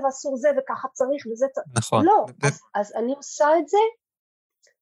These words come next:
Speaker 1: שמונים אחוז מהזמן, אני בכלל אומרת ששמונים זה המאה החדש. שמונים אחוז מהזמן אני מקפידה על מחזור, אוקיי? יש את הפעמים שגם אני לוקחת משהו וזורקת אותו לפח, כי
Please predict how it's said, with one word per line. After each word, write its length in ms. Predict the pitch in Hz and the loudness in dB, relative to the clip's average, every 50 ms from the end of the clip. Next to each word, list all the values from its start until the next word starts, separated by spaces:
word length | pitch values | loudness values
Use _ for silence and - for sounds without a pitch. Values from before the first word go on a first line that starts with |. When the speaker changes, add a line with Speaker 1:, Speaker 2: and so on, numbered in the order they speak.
| _ _ _ _ _ _ - - | _ _ _ _ _ _ -10 -4
Speaker 1:
שמונים 320 | - 254 247 277 330 381 415 | 0 2 4 4 6 4 4
אחוז 260 | 403 - 302 302 285 | 2 0 -2 -4 -2
מהזמן, 520 | 269 247 226 208 196 196 190 175 165 156 160 | -2 -4 -4 -4 -4 -6 -6 -6 -6 -10 -12
אני 100 | 165 170 | -14 -18
בכלל 300 | 170 196 - 226 240 262 | -18 -8 -2 0 2 2
אומרת 340 | 269 254 254 262 277 277 277 | 2 2 0 0 -2 -2 -2
ששמונים 540 | - 220 - - 190 196 208 233 254 247 233 | -6 -10 -12 -10 -6 -6 -4 -4 -4 -6 -6
זה 120 | 202 190 | -6 -6
המאה 240 | 185 190 202 208 196 | -4 -2 -2 -2 -2
החדש. 680 | 190 - - 175 165 147 135 - - - - - _ _ _ _ _ _ _ - | -2 -6 -12 -18 -16 -18 -18 -18 -18 -18 -18 -18 _ _ _ _ _ _ _ -8
שמונים 380 | - - 262 277 302 339 349 | -2 2 2 4 4 4 2
אחוז 320 | 370 370 - 294 294 277 285 | 0 0 -2 -6 -6 -6 -4
מהזמן 600 | 269 247 233 214 - 220 214 208 208 208 202 208 208 _ _ _ _ _ _ _ _ - | -4 -4 -6 -6 -6 -4 -2 0 0 0 -2 -6 -10 _ _ _ _ _ _ _ _ -4
אני 180 | 214 220 214 214 | -4 -2 -2 -4
מקפידה 800 | 208 - - _ - 214 208 185 175 190 185 185 180 175 175 175 - _ | -6 -10 -16 _ -12 -12 -8 -2 0 2 4 4 4 2 0 -2 -6 _
על 240 | - 160 165 165 165 - _ _ _ _ _ _ _ _ _ _ _ - | -10 -8 -8 -8 -8 -10 _ _ _ _ _ _ _ _ _ _ _ -2
מחזור, 600 | 202 214 - - - 151 156 170 151 123 - _ _ - | -2 -2 -2 -6 -12 -8 -6 -6 -6 -8 -10 _ _ -16
אוקיי? 220 | 160 - 226 220 254 | -12 -8 -4 -4 -4
יש 80 | 277 | -4
את 60 | - 392 | -4 -6
הפעמים 400 | 392 - 339 349 359 370 392 440 | -4 -2 0 0 0 0 0 0
שגם 360 | - 254 233 262 277 320 330 320 | 0 2 2 4 4 4 4 2
אני 160 | 320 320 339 | 0 0 -2
לוקחת 340 | 311 262 - 269 240 - - - | -2 -2 -2 -2 -4 -4 -6 -6
משהו 220 | 262 285 294 - 254 | -4 -4 -4 -4 -6
וזורקת 340 | 214 190 190 214 240 233 _ _ | -8 -8 -6 -6 -8 -8 _ _
אותו 180 | _ - 202 190 | _ -2 -2 -2
לפח, 340 | 185 - - 208 208 - - | -2 0 -2 -2 -2 -4 -10
כי 120 | _ - | _ -14